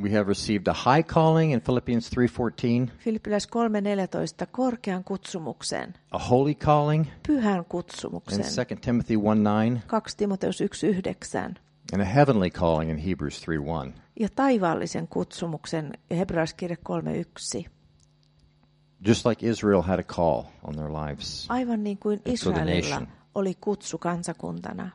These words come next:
Speaker 1: But now,
Speaker 2: Mutta nyt
Speaker 1: Romans eleven twenty-five
Speaker 2: Roomalaiskirje yksitoista kaksikymmentäviisi
Speaker 1: says, "For I would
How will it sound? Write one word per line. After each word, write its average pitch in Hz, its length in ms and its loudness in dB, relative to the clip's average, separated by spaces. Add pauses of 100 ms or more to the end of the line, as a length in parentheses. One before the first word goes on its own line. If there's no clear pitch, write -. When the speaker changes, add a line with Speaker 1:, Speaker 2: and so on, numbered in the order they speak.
(160)
Speaker 1:
But 90 160 4
now, 104 680 4 (680)
Speaker 2:
Mutta 196 260 -8
nyt - 440 -6 (600)
Speaker 1:
Romans 90 380 6
eleven 85 300 6
twenty-five 82 680 0 (340)
Speaker 2:
Roomalaiskirje 208 760 0
yksitoista 175 800 -2
kaksikymmentäviisi 165 1120 -8 (360)
Speaker 1:
says, 92 400 -2
"For 90 280 2
I 85 40 4
would 101 340 0